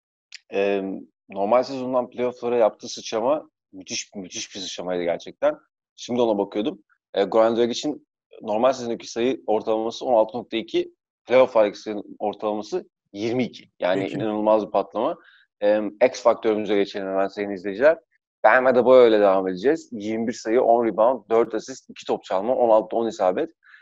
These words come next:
Speaker 1: Yani playoff'larda her gelen Heat galibiyetinde öyle ya da böyle Adebayo'nun bir parmağı bulunuyor. E, ikinci maçta da aynı şeyleri yaşadık açıkçası. Maç gitti denilen üçüncü çeyrekte Bam'in beş,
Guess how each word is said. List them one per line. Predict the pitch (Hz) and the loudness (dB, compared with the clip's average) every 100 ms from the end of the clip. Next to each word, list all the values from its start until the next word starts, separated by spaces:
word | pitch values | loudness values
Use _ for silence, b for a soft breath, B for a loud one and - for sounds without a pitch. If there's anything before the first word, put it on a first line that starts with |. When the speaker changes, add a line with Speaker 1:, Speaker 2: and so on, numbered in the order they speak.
| b - | b -10
Speaker 1:
Yani | 87 | -10
playoff'larda | - 147 156 156 147 160 | 2 6 6 6 6 6
her | 139 139 | 6 4
gelen | 131 135 127 | 4 2 2
Heat | 131 - | -2 4
galibiyetinde | 113 107 98 95 117 - - | 4 4 0 -8 -6 -6 0
öyle | 123 123 | 2 4
ya | 113 | 4
da | 110 | 2
böyle | 113 113 131 - _ _ _ | 0 2 0 -4 _ _ _
Adebayo'nun | 104 110 233 - 120 | 2 4 4 4 2
bir | 117 | -4
parmağı | - 98 104 113 110 | 0 0 4 4 4
bulunuyor. | 104 117 107 131 208 b b b _ | -2 -2 -2 -2 -6 b b b _
E, | 104 104 | 0 0
ikinci | - - 127 135 | -2 -8 -4 2
maçta | 131 117 - - | 2 2 -6 0
da | 120 | 4
aynı | 147 120 117 | 6 4 2
şeyleri | 98 90 | -4 -6
yaşadık | 87 - 87 | -8 -12 -10
açıkçası. | 98 - - - 160 160 _ _ _ _ _ _ _ _ | -10 -10 -10 -4 -4 -4 _ _ _ _ _ _ _ _
Maç | 117 123 - | -2 0 -2
gitti | - - | -10 0
denilen | 139 127 131 | 2 4 2
üçüncü | 120 131 147 | 0 -2 2
çeyrekte | 123 107 - 180 - _ _ _ - | 2 2 0 -2 -2 _ _ _ -2
Bam'in | 143 107 123 180 392 - _ - | 4 4 4 0 -2 -10 _ 0
beş, | 127 196 - - | 4 4 0 -12